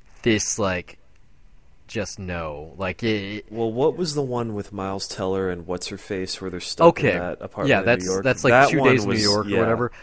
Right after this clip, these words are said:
Speaker 1: That
Speaker 2: Yeah, that was a
Speaker 1: is
Speaker 2: big disappointment.
Speaker 1: Yeah, that's a disappointment because you could, you know that they have chemistry and they have talent. It just wasn't made that well. And it, I think it was, like, a Jake Cashton movie or something. It was
Speaker 2: No,
Speaker 1: so,
Speaker 2: no, no. It, it
Speaker 1: it was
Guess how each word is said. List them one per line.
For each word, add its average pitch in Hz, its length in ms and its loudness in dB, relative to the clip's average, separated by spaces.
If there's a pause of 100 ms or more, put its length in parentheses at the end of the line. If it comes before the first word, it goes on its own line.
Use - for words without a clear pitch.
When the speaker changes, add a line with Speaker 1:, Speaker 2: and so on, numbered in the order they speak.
(160)
Speaker 1:
That 170 300 8
Speaker 2:
Yeah, 247 60 8
that 226 80 6
was 208 120 8
a 190 40 4
Speaker 1:
is 151 160 -2
Speaker 2:
big 104 180 4
disappointment. 92 580 -4
Speaker 1:
Yeah, 165 60 6
that's 170 240 6
a 240 80 4
disappointment 143 680 0
because 117 280 -2
you 117 100 -2
could, 113 220 0
you 123 140 -2
know 117 140 4
that 104 160 0
they 107 140 2
have 104 160 0
chemistry 107 500 -2
and 95 100 -2
they 92 80 0
have 90 200 0
talent. 95 460 -2
It 87 60 -8
just 90 240 -6
wasn't 92 300 -6
made 82 240 -6
that 101 220 -2
well. 117 340 0 (200)
And 110 180 -2
it, 123 220 -4
I 110 120 -2
think 123 100 0
it 113 60 0
was, 101 100 -4
like, 107 140 -4
a 101 60 0
Jake 90 220 -6
Cashton 92 540 -6
movie 101 340 -2
or 101 80 -2
something. 104 460 -4
It 101 100 0
was 127 120 2
Speaker 2:
No, 123 80 6
Speaker 1:
so, 104 120 8
Speaker 2:
no, 92 120 0
no. 87 180 0
It, 131 220 0
it 123 40 2
Speaker 1:
it - 20 4
was 143 100 8